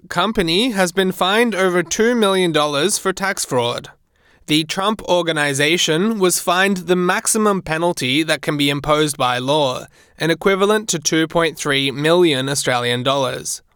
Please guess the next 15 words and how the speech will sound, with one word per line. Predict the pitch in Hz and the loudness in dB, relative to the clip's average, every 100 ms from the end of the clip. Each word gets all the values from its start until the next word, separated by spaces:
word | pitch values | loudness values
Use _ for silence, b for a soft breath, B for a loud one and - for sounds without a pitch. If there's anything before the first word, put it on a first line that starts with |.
| _ _ | _ _
But | - 175 | -4 0
neither | 185 190 190 | 0 2 2
the | 180 | 0
former | - 196 226 | 2 2 2
president | 214 165 151 165 175 - | 0 0 0 2 0 2
or | 165 190 | 2 2
his | 185 156 | 0 -2
children, | - 175 180 160 180 247 | 0 0 2 0 0 -2
who | 185 165 | 0 0
helped | 175 165 | 0 -2
run | 151 151 165 | 0 2 2
and | 165 151 | 0 -4
promote | 147 147 143 151 160 | -4 -2 0 0 2
the | 165 | 2
organization, | 147 139 139 135 127 131 - 180 233 | 2 0 0 0 0 -2 0 0 -2